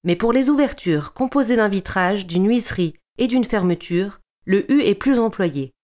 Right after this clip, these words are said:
et se décline en U G quand il ne s'agit que du vitrage, en U W quand l'huisserie est considérée et en U J N quand le système de fermeture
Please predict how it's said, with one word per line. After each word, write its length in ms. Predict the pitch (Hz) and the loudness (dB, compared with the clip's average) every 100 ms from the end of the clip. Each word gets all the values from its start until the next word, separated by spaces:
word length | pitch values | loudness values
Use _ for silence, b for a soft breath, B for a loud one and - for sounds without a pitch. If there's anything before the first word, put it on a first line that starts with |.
| _ _ | _ _
et 80 | 196 | -2
se 120 | 190 | 0
décline 580 | 254 254 - 160 135 123 _ _ _ _ | 2 0 0 -2 -2 -8 _ _ _ _
en 240 | 165 156 - | -4 -4 -2
U 140 | 277 294 | 2 2
G 320 | 185 147 - | 2 -2 -4
quand 240 | - 165 - | -6 -4 0
il 120 | 147 | 0
ne 80 | 170 | 2
s'agit 400 | 269 208 175 - | 0 0 -2 0
que 100 | 294 | -2
du 160 | 226 | -2
vitrage, 640 | 180 170 - 127 127 - _ _ _ _ _ _ _ | -4 -6 -8 -10 -12 -18 _ _ _ _ _ _ _
en 160 | 156 151 | -6 -2
U 160 | 262 302 | 2 2
W 580 | 269 226 220 175 190 208 | 2 2 2 2 0 -2
quand 160 | - 160 | -4 -2
l'huisserie 540 | 190 277 - 254 269 | 0 0 -2 -2 -2
est 120 | - 160 | -2 -2
considérée 760 | 294 294 214 196 139 151 - _ _ _ _ _ _ 175 | -2 -4 0 -2 -2 -8 -10 _ _ _ _ _ _ -2
et 100 | 175 | -2
en 200 | 151 151 - | -2 -4 0
U 120 | 302 | 0
J 200 | 247 196 | 2 2
N 300 | 147 175 208 b b | 2 0 -2 b b
quand 120 | - | -2
le 80 | 160 | -2
système 440 | 156 262 - 202 160 | -2 -4 -2 0 0
de 100 | 151 | 0
fermeture 680 | 262 233 196 - 165 180 | 0 0 -2 -2 -2 -2